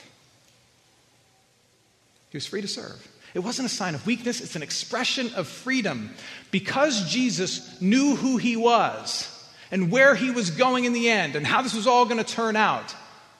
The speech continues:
it gave him freedom to choose something that most everybody else would refuse to do.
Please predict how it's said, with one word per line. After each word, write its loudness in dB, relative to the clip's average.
it 0
gave 2
him -2
freedom -4
to -12
choose -4
something -8
that -6
most -8
everybody -6
else -10
would -12
refuse -14
to -16
do. -18